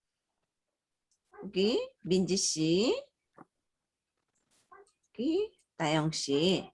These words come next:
이렇게 읽어볼게요. 예문, 예, 호환 씨 읽어보세요.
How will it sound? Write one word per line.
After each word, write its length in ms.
이렇게 640
읽어볼게요. 1040
예문, 520
예, 300
호환 160
씨 640
읽어보세요. 1040